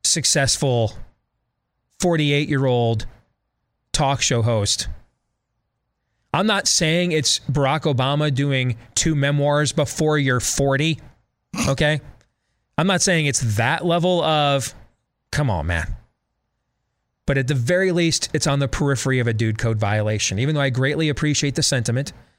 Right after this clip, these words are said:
Um, how about we get to the, maybe closer to the end and we see where this thing goes?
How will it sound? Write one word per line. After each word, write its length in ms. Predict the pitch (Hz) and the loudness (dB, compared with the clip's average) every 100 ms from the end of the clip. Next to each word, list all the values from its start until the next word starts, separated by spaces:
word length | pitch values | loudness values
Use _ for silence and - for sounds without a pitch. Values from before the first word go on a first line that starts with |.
| _ _ _ _ _ | _ _ _ _ _
Um, 460 | 135 131 127 131 120 - - _ _ _ | -2 0 0 0 -4 -10 -18 _ _ _
how 140 | 139 180 | -2 0
about 260 | 208 202 | 0 0
we 100 | 175 | 0
get 200 | 156 180 | 0 -2
to 80 | - | -2
the, 220 | 151 151 - - | -2 -2 -6 -8
maybe 400 | 170 175 160 143 | -2 0 0 0
closer 400 | - 151 151 165 | 0 0 0 0
to 120 | 127 | 0
the 160 | 139 139 | 0 0
end 380 | 135 143 190 - - _ _ | 0 0 -2 -6 -16 _ _
and 100 | 135 | -2
we 80 | 135 | 0
see 180 | - 156 | 0 0
where 120 | 143 | 0
this 200 | 143 - | 0 0
thing 180 | 147 147 | 0 0
goes? 420 | 139 160 175 | 2 2 -2